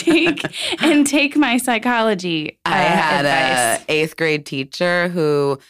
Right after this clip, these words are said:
Speaker 2: they forced us to call him Doctor Alarangus because he had a doctorate in something. And when we called him Mister, he would say,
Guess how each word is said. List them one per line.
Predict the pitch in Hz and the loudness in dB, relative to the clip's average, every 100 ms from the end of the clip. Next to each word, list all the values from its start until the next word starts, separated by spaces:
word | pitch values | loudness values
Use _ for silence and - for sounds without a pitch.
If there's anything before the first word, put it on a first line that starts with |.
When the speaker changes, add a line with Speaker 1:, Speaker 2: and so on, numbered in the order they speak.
| _ - | _ -2
Speaker 2:
they | 139 | -2
forced | 135 135 127 - | -2 -2 -2 -2
us | 151 - | -6 -6
to | 151 | -6
call | 139 131 135 | -2 -2 0
him | 151 135 135 | -2 -4 -6
Doctor | - 117 123 - 143 | -4 -4 -4 -4 -4
Alarangus | 131 123 123 123 113 117 127 156 175 - - _ - | -2 -2 -2 -2 -4 -4 -2 -2 -4 -10 -14 _ -6
because | 147 139 147 131 120 117 | -6 -4 -2 0 0 -2
he | - 131 123 | -10 -8 -6
had | 123 123 117 | -4 -4 -2
a | 117 - - | -4 -4 -8
doctorate | 113 - - 147 151 | -8 -6 -4 -2 -4
in | |
something. | 156 160 156 170 175 175 - - | -4 -6 -6 -4 -4 -6 -14 -6
And | 147 | -2
when | 135 | -2
we | 131 | -2
called | 135 156 | -2 0
him | 190 202 | 0 0
Mister, | 240 - 160 | -2 -2 -2
he | 151 143 | -2 -4
would | 143 | -4
say, | - 135 127 123 | -4 -2 0 -2